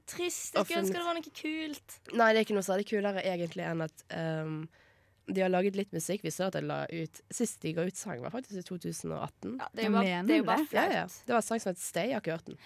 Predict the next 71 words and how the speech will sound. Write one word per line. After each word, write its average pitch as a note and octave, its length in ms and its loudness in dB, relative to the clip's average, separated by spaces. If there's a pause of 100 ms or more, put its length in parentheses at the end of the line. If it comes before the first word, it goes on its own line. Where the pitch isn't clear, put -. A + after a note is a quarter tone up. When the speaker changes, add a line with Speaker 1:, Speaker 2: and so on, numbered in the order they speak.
(100)
Speaker 1:
Ja, A3 80 2
men C4 100 2
da F#4 80 4
burde C#4+ 240 2
de A3 120 4
jo F#3 80 2
på - 80 4
en B3+ 80 6
Speaker 3:
Åh. C4+ 80 4
Speaker 1:
måte, D4+ 160 4 (260)
når C4+ 240 2
de D4 80 0
ikke, C#4+ 260 -2 (100)
når C#4 120 -2
de D#4 80 -2
er D4+ 80 -4
så D4+ 160 -2
lite A3+ 180 -6
populære, G#3+ 400 -4
så - 160 -12
burde B3 140 -2
de C4 60 -4
på C4 100 -4
en A3+ 80 -4
måte B3 80 -8
ha A#3 80 -4
skjønt - 300 -8
at G3 180 -6
nå A3+ 160 -6
må G#3+ 100 -2
vi G3 140 -6
gi G3 80 -8
oss. - 160 -16 (460)
Speaker 2:
Ja, G3 160 -4 (240)
men A#3+ 140 4
det C4+ 120 4
de A#3+ 80 4
har A#3+ 160 2
gjort E3+ 240 0
også, G#3+ 240 -2
eller G3 160 2
i - 0 -
hvert G3 80 2
fall F3+ 260 -2 (140)
noen F#3 240 2
av F3 80 0
de, D#3 60 0 (100)
han F#3+ 240 -2
Chris - 400 -8
er - 80 -2
med F#3 160 0
i D#3+ 80 -2
et E3 80 -6
eller F#3 80 -8
annet E3+ 140 -8
sånn E3+ 100 -6
produsentteam - 800 -8
som - 320 -10
produserer E3 480 -8
litt E3 160 -12
sanger, E3+ 400 -8
sammen F#3 240 2
med - 80 -2
en D#3+ 60 0
annen D#3+ 100 -2
som F3+ 80 -4
heter - 140 -10 (100)
Erik, E3 320 -4
så F3 80 -4
jeg E3+ 80 -4
var E3+ 60 -10